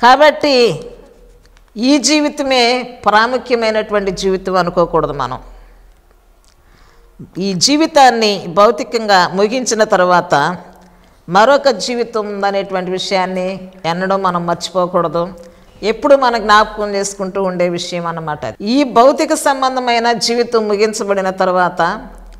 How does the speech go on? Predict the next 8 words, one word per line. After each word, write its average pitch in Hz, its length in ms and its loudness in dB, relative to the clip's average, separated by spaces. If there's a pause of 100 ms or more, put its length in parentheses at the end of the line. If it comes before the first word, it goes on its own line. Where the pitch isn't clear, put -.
(380)
మనకి 214 340 -2
మరొక 214 400 2
జీవితం 180 560 -4
ఉంది. 139 340 -10 (1700)
ఈ 254 140 0
కాలం 294 420 4
మట్టుకే 277 320 0
అయితే 240 720 -2